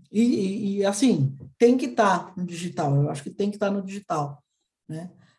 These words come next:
É, o que não vale, eu acho, é só a campanha digital,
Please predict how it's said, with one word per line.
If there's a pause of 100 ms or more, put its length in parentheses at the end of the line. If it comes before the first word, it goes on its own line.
(140)
É,
o
que
não
vale,
eu
acho,
é
só
a
campanha
digital,